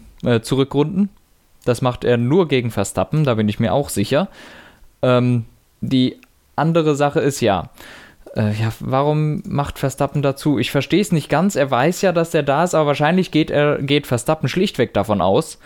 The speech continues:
dass der sich kurz neben ihn setzt, aber nicht innen bleibt. Denn, ähm, sobald sie eingelenkt haben in die Linkskurve, ist Ocon die ganze Zeit klar hinter Verstappen. Die sind zu keinem Zeitpunkt nebeneinander oder irgendwas.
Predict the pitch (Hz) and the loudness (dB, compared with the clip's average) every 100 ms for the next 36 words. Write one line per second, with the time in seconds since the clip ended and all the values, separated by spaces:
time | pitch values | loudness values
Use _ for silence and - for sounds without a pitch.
0 | - - - - 127 - 131 120 - 117 | -20 -20 -20 -2 -2 0 0 0 0 0
1 | - 127 165 113 107 101 110 - - 110 | 2 0 2 2 2 2 0 -2 -2 2
2 | 107 107 - 131 104 95 90 87 _ 123 | 2 2 0 2 2 2 0 -2 _ 2
3 | 127 175 190 - - - - _ - - | 2 2 -2 -8 -20 -20 -20 _ -6 0
4 | 113 113 113 110 - _ _ _ _ _ | 2 2 0 -2 -10 _ _ _ _ _
5 | - - _ 123 123 120 135 160 - 135 | -20 -20 _ -2 0 2 2 0 -2 0
6 | - 123 147 123 120 113 117 120 123 113 | 2 2 2 2 0 0 0 2 2 2
7 | 107 143 165 - 143 131 127 139 - - | 2 0 0 0 0 2 2 0 -2 -10
8 | - 117 120 123 120 107 117 135 - 113 | -6 -4 -2 0 0 0 0 -4 -2 0
9 | 113 - - 107 101 113 113 113 117 113 | 0 -4 -6 0 2 2 2 0 2 0
10 | - 98 - 95 107 98 113 123 127 - | 0 -2 -2 -4 0 0 0 0 -2 0
11 | 120 143 - 117 120 - 113 110 123 120 | 0 0 -2 -2 -2 -2 -2 2 2 2
12 | 110 107 117 147 139 147 135 147 151 139 | 0 2 2 2 2 2 2 2 0 0
13 | 170 - - | -2 -2 -14